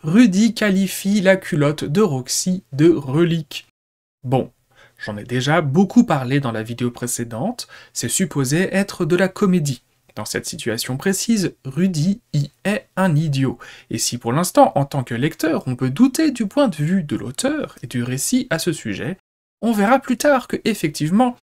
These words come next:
les gens qui côtoient Rudy et qui ont été témoins de l'adoration que Rudy voue à cette culotte, ces gens pensent bien que Rudy est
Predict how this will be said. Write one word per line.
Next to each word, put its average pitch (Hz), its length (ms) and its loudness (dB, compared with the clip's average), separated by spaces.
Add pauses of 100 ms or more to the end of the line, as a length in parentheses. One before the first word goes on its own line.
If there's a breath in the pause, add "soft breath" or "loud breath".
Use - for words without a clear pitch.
(360)
les 220 240 4
gens 180 280 2
qui 254 220 -2
côtoient 170 360 0
Rudy 139 440 -4
et 135 80 0
qui - 140 -8
ont 170 100 -2
été 120 300 -4
témoins 196 680 0
de 127 140 -8
l'adoration 127 600 -4
que 131 120 -4
Rudy 123 440 -6
voue 196 220 0
à 214 80 -2
cette - 220 -8
culotte, - 420 -6 (320 loud breath)
ces - 300 -2
gens 143 220 -2
pensent 185 340 0
bien 165 260 0
que 147 200 -4
Rudy 123 580 -4
est 113 180 -6